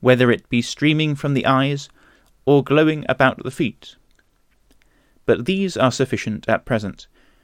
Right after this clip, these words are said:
to show that the mission of the company symbolized by the Son of Man is not of peace, but a mission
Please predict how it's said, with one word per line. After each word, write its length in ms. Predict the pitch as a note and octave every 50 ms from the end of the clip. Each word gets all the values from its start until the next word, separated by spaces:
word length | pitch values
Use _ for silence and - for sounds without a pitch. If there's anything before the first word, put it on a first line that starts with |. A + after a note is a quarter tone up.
| _ _ _
to 100 | - C3 A#2+
show 360 | - - - D#3 D#3 D3 C#3+
that 180 | C3 C3 - -
the 80 | A#2+
mission 520 | A#2+ A#2+ C#3+ E3+ - - D#3+ C#3 C3 B2 - -
of 100 | A#2+ -
the 80 | A#2
company 520 | - - - D3+ C3+ B2+ - A2 G2+ G#2 G2+
symbolized 800 | - - - F3 E3 D3+ D3 C3+ A#2 A2+ A2 G#2+ G#2+ - - - _ _
by 140 | - A#2 A#2
the 100 | G#2+ A2
Son 220 | - - - B2+ A2+
of 100 | G2+ -
Man 340 | A#2+ A#2+ A2 G#2 G2+ G#2+ - _ _ _ _ _ _ _ _ _ _ _ _ _ _ _ _
is 180 | C3+ C#3 B2+
not 320 | B2 C3+ D#3 E3+ C#3+ - - -
of 220 | - B2 A2 - _
peace, 480 | - - C#3+ G3 - - - - - _ _ _ _ _ _ _ _ _ _ _ _ _ _ _ _ _ _ _
but 140 | C3+ C3+ C#3
a 60 | C3+
mission 500 | C3 C#3+ E3+ - - E3 D3+ C#3+ C3+